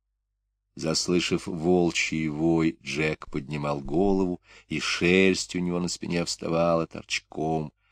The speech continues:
Лора и Мэри слушали этот далекий печальный вой,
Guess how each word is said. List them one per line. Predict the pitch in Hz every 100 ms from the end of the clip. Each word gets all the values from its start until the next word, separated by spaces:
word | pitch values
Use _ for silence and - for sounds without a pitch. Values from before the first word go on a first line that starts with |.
| _ _ _
Лора | - 76 78 76 71
и | 71
Мэри | 73 78 78 76 71
слушали | 65 - 71 85 123 110 - 107
этот | - 98
далекий | 92 90 92 - 78
печальный | - - - 85 85 82 82
вой, | 78 78 78 80